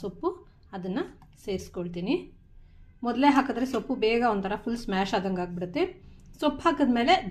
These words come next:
just ಒಂದೇ ಒಂದು ರೌಂಡ್ ಇವಾಗ ಇದನ್ನ ಆಡಿಸ್ಕೊಳ್ತೀನಿ. ನೋಡಿ ಈ ಹದಕ್ಕೆ ರುಬ್ಕೊಂಡಿದ್ದೀನಿ. ಫುಲ್ಲು ಫೈನ್ ಪೇಸ್ಟ್ ಇಲ್ಲ, ಸ್ವಲ್ಪ ತರಿ ತರಿ ಥರ, ಸ್ವಲ್ಪ ಸೊಪ್ಪು ಸೊಪ್ಪು ಥರ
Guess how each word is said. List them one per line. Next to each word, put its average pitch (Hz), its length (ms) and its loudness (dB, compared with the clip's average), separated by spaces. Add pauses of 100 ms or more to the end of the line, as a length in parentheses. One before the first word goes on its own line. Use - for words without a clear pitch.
just 302 220 -2 (140)
ಒಂದೇ 240 220 4 (100)
ಒಂದು 220 200 4
ರೌಂಡ್ 214 240 2
ಇವಾಗ 190 240 0
ಇದನ್ನ 185 220 -2
ಆಡಿಸ್ಕೊಳ್ತೀನಿ. 180 640 -2 (760)
ನೋಡಿ 202 280 -2 (720)
ಈ 254 40 2 (120)
ಹದಕ್ಕೆ 196 440 -2
ರುಬ್ಕೊಂಡಿದ್ದೀನಿ. 196 640 0 (260)
ಫುಲ್ಲು 294 260 4 (100)
ಫೈನ್ 240 320 2
ಪೇಸ್ಟ್ 233 360 -2
ಇಲ್ಲ, 196 100 -2 (600)
ಸ್ವಲ್ಪ 320 500 4 (140)
ತರಿ 208 240 2
ತರಿ 180 240 -2
ಥರ, 202 100 -4 (100)
ಸ್ವಲ್ಪ 240 220 -4 (120)
ಸೊಪ್ಪು 208 220 -6
ಸೊಪ್ಪು - 200 -14
ಥರ 165 80 -10